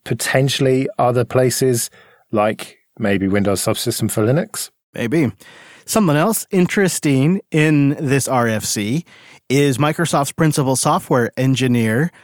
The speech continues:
Speaker 2: acknowledged publicly that, quote, "We drew inspiration from the Xen code in Linux," noting that Hyper-V's architecture is more similar to Xen than it is to K V M. I just think that's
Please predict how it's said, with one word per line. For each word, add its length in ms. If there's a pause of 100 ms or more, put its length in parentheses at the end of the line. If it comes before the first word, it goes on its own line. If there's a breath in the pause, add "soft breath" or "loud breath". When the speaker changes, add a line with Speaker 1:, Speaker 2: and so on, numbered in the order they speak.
(260 soft breath)
Speaker 2:
acknowledged 580
publicly 760
that, 320
quote, 320
"We 220
drew 480
inspiration 920
from 220
the 100
Xen 420
code 380
in 240
Linux," 540
noting 300
that 120
Hyper-V's 580
architecture 800 (460 loud breath)
is 160
more 180
similar 360
to 60
Xen 560
than 120
it 100
is 140
to 100
K 200
V 180
M. 220 (840 soft breath)
I 140
just 180
think 200
that's 360